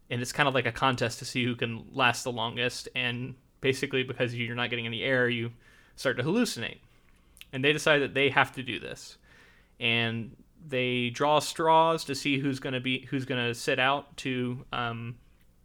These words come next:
keep watch. And at first they try and make Bev do it 'cause she's a girl, but she doesn't have any of that. And so then they draw, they draw, or matches, not straws. And, um, they, they're looking for the burnt match. What they,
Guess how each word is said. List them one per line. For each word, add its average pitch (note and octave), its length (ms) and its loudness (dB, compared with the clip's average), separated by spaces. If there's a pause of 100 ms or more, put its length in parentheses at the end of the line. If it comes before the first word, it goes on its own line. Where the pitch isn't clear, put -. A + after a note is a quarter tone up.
(340)
keep C#3+ 240 -6
watch. C#3+ 500 0 (840)
And B2 520 0 (460)
at B2 80 -2
first D3+ 220 4
they C3 80 2
try B2+ 180 2
and A#2+ 100 -2
make A2+ 180 -4
Bev A#2 220 0
do A#2+ 120 -2
it G2 100 -2
'cause A#2+ 100 -8
she's B2+ 220 -8
a D#3+ 40 -12
girl, A#2 300 -2
but A2 200 -4 (100)
she B2 400 -4
doesn't A#2+ 200 -8
have A#2 140 0
any A2 140 -4
of A2 80 -8
that. A2 260 -4 (840)
And A2+ 440 -4
so C3+ 140 -2
then C3+ 140 0
they B2 120 2
draw, B2 340 4
they C3 240 -4
draw, B2+ 400 2 (140)
or B2 180 -2
matches, C3 460 4
not B2 160 -4
straws. A#2 420 -2 (380)
And, B2 320 0
um, A#2 580 0
they, B2+ 140 0
they're C3 180 0
looking C3 180 0
for C#3 120 -2
the B2+ 80 2
burnt C3+ 240 2
match. B2 480 0
What B2 140 -2
they, A#2+ 140 -2